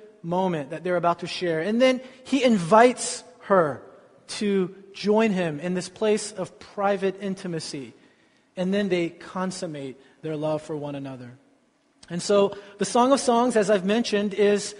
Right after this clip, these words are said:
a book like no other. It's very evocative, sensual.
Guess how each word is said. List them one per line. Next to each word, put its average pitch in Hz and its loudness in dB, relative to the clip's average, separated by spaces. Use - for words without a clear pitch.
a 208 0
book 233 4
like 208 4
no 220 2
other. 202 4
It's 185 -4
very 208 2
evocative, 220 0
sensual. 214 0